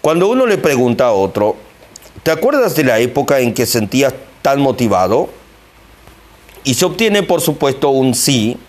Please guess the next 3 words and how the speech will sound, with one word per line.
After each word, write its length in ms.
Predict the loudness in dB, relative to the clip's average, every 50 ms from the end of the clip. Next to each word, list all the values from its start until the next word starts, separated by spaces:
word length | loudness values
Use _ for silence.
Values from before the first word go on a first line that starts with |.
| -20 -20 -20 -20 -20 -20 -18
"sí", 360 | -8 -4 -2 0 0 0 -2 -6 -10 -16 -20 -20 -20 -20 -20 -18 -6 -4
perdón, 260 | -4 -4 -4 -6 -10 -12 -18 -20 -20 -20 -20 -20 -20 -20 -20 -20 -20 -20 -20 -20 -20 -20 _ _ -20 -20 -16
"sí", 400 | -10 -4 -2 -2 -2 -2 -4 -8